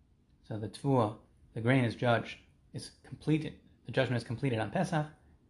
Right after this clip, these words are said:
On Shavuos, the judgment is completed on the fruits of the tree. And on Sukkot,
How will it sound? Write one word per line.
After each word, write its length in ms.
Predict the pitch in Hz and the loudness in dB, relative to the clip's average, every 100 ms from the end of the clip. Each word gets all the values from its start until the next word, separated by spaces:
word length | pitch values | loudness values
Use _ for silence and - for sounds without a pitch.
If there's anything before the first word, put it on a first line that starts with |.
| _ _ _ _ _ _ - | _ _ _ _ _ _ -8
On 200 | 107 - _ - | -8 -10 _ -20
Shavuos, 580 | - 160 165 117 - - _ _ _ _ - | -6 2 4 4 -2 -16 _ _ _ _ -6
the 80 | 120 | 2
judgment 320 | 127 127 123 | 2 4 -2
is 100 | - | -2
completed 520 | 110 - 127 113 - - _ _ _ _ _ _ | -8 -4 -2 -2 -2 -14 _ _ _ _ _ _
on 60 | 113 | -10
the 60 | 104 | -4
fruits 260 | 135 127 | -4 -4
of 60 | 123 | -4
the 60 | |
tree. 360 | 113 185 175 - - _ _ _ _ _ _ _ - _ - | -4 -2 -2 -4 -14 _ _ _ _ _ _ _ -20 _ -10
And 200 | 120 123 | -6 -4
on 120 | 117 | -4
Sukkot, 640 | - 220 185 165 - | 0 2 4 0 -2